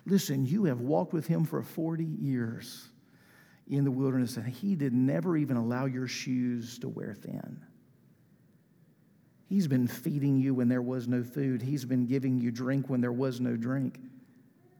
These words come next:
He's been caring for you when plagues befell. He's been watching over you and guiding you to a place where once again he's asking you to trust him. You see, forty years later, they're at the same place again.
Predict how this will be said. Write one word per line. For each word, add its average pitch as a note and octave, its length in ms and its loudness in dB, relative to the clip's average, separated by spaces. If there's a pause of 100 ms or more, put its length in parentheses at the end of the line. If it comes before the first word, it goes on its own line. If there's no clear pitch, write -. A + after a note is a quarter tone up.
(540)
He's F3+ 180 6
been C#3+ 220 4
caring E3 360 6
for D3+ 120 0
you D3 260 8
when C#3+ 180 6
plagues D3+ 600 4
befell. C#3+ 600 2
He's D3 220 4
been C3 200 4
watching D3+ 440 4
over D3 240 4
you C#3+ 340 4 (180)
and C3 180 6
guiding D#3 340 6
you D3 120 6
to D3 180 2
a C3+ 40 2
place C#3+ 400 2 (200)
where D3+ 180 4
once D#3+ 360 6
again D#3 260 4
he's D3 300 6
asking E3+ 420 4
you D#3 160 8
to C#3 100 6
trust - 520 2
him. C3+ 260 -2 (140)
You F#3 100 6
see, G3+ 240 6
forty A3 380 6
years G#3 280 6
later, F#3 320 6
they're D3+ 160 6
at D3+ 120 2
the D3+ 80 2
same F#3+ 380 6
place E3+ 360 2
again. D3+ 340 4